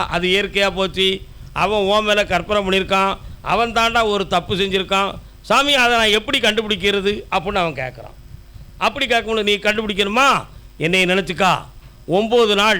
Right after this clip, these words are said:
நான் சொல்லக்கூடிய இடத்துக்கு கடைக்கு நீ போய்கிட்டு இரு. அந்த கடை பக்கம் போகும்போது உனக்கு ஒரு செய்தி கிடைக்கும்னு சொன்னேன்." அவன் அந்த கடைக்கு டீ குடிக்க போனான், எப்பொழுது போகிறத மாதிரி காலையில காலையில. அங்க பார்த்தா அவன் பங்காளியுடைய ஃப்ரெண்டு பேப்பர் படிச்சுக்கிட்டு இருக்கும் பொழுது,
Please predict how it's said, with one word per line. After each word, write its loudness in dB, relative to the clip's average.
நான் 0
சொல்லக்கூடிய 2
இடத்துக்கு -2
கடைக்கு 0
நீ 0
போய்கிட்டு 0
இரு. -4
அந்த 0
கடை 2
பக்கம் -4
போகும்போது 2
உனக்கு 0
ஒரு 0
செய்தி 0
கிடைக்கும்னு -2
சொன்னேன்." -8
அவன் 2
அந்த 0
கடைக்கு 0
டீ 0
குடிக்க -2
போனான், 0
எப்பொழுது 0
போகிறத 0
மாதிரி 0
காலையில 2
காலையில. 0
அங்க -2
பார்த்தா 2
அவன் -2
பங்காளியுடைய 0
ஃப்ரெண்டு -2
பேப்பர் 0
படிச்சுக்கிட்டு -4
இருக்கும் -6
பொழுது, -2